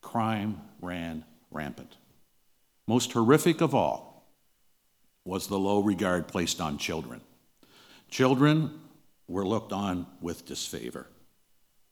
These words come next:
And infanticide was widely practiced in the Roman Empire of that time. It went unpunished, and it was a legal means to eliminate an unwanted child.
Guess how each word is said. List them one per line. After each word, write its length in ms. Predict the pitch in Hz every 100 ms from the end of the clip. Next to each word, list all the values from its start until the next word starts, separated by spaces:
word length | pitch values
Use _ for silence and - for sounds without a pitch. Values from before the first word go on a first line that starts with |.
| _ _ _ _ _ _ - _ - _ _ _
And 220 | 101 107
infanticide 880 | 104 95 123 123 123 - 92 80 71 - - -
was 200 | 92 85
widely 380 | 82 95 78 87
practiced 680 | - 76 - - - - -
in 80 | 87
the 80 | 87
Roman 320 | 90 90 80
Empire 420 | 73 78 82 80
of 120 | 73
that 240 | 78 76 -
time. 300 | 73 64 - _ _ - _ _ _
It 120 | 87
went 280 | - 107 104 -
unpunished, 800 | 101 92 - 127 147 143 - - - _ -
and 120 | 95
it 60 | 85
was 180 | 87 92
a 60 |
legal 400 | 85 98 110 107
means 420 | 98 98 92 82 -
to 200 | - 107
eliminate 540 | 82 90 90 82 76 - - _ _ _ -
an 120 | 85
unwanted 580 | 82 82 82 82 76 73
child. 400 | - 73 60 58